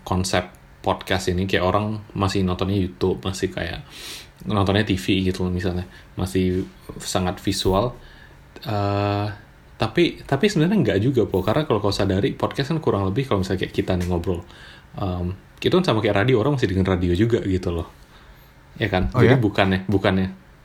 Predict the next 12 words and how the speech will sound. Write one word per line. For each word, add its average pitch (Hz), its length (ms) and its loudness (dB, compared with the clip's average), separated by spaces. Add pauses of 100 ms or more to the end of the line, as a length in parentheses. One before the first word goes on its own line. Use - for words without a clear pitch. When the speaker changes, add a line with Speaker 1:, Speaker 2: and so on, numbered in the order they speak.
(180)
Speaker 1:
bukannya 95 360 0
orang 95 320 2
tidak 95 320 0
suka - 400 -6
dengerin, 95 640 0 (840)
em, 92 360 -2 (220)
yang 98 260 2
cuma 98 160 2
audio 92 320 4
tanpa 92 300 -4
visual, 101 400 2
karena, 101 340 -2